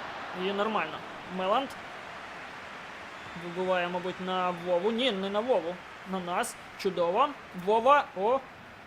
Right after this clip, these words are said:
Знаю ці приколи в фіфа, коли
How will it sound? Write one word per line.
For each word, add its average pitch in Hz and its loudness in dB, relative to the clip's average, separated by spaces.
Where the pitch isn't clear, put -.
Знаю 202 4
ці 240 -2
приколи 247 6
в 214 -4
фіфа, 240 4
коли 226 4